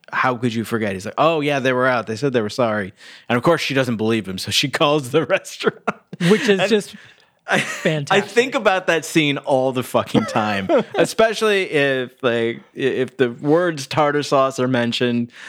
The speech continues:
Speaker 1: uh, or if I'm thinking about, like, getting fish and then so subsequently tartar sauce, like, it just, it just pops into my mind. It's like, "Tartar sauce, tartar sauce, tartar sauce." I can remember tartar sauce. <laughs> And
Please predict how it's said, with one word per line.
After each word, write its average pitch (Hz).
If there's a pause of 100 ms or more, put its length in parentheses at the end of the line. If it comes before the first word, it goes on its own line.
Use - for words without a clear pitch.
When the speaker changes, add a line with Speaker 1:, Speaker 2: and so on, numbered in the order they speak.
(140)
Speaker 1:
uh, 113
or 113
if 113
I'm 113
thinking 127
about, 120
like, 117
getting 117
fish 117
and 120
then 113
so 117
subsequently 120
tartar 117
sauce, 113
like, 139
it 165 (320)
just, 254
it 180
just 208
pops 170
into 151
my 120
mind. 117
It's 117
like, -
"Tartar 98
sauce, -
tartar -
sauce, -
tartar -
sauce." - (600)
I 135
can 135
remember 90
tartar -
sauce. 110 (260)
<laughs> 185 (440)
And 214